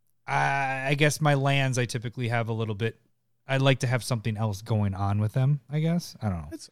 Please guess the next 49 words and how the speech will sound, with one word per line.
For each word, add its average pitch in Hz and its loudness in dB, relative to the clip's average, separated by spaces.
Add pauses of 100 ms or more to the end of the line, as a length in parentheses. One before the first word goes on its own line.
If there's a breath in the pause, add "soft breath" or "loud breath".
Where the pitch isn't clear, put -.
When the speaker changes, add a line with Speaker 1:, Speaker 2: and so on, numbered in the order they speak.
(100)
Speaker 2:
I, 254 2 (140)
and 202 0
Speaker 1:
That's, 190 8
that's 220 10
why 226 12
it 202 6
never 196 10
makes 175 8
it 156 4
in. 107 2
And 185 10
that's 196 10
the 208 0
thing. 208 6
I, 180 10
but 170 10
I 170 10
get 180 8
it. 196 6
I 160 6
get 175 6
it 170 0
why 160 6
people 147 2
do 139 4
put 190 4
it 185 4
in, 190 4
'cause 139 -2 (500)
it's 175 0
three 170 6
colors. 135 4
It's 113 -4
not 131 2
two. 139 0 (120)
You 131 0
know, 127 0
the, 127 -4
we 135 0
don't 143 2
have 143 0
a 143 2
lot 135 2
of 123 -2
lands 123 0
that 131 -2
produce 123 -4
the 143 -6
three. 117 -4